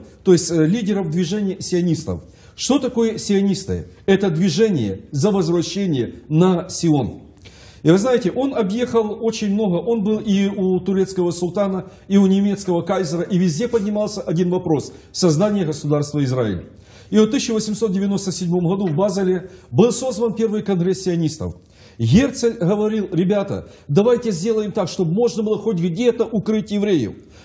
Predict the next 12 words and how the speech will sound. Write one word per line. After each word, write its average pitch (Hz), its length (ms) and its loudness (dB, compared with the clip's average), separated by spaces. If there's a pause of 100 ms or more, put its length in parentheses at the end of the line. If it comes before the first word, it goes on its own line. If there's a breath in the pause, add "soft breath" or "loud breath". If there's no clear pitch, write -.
(140)
И 220 300 4
даже 240 300 -2
они 220 200 -2
хотели 220 360 -2
сделать 208 360 0
государство 196 640 -4
Израиль 185 420 0
временно 170 460 -4 (120)
в 147 140 -4
Уганде, 160 540 2
в 160 80 -2
Африке. 104 460 -4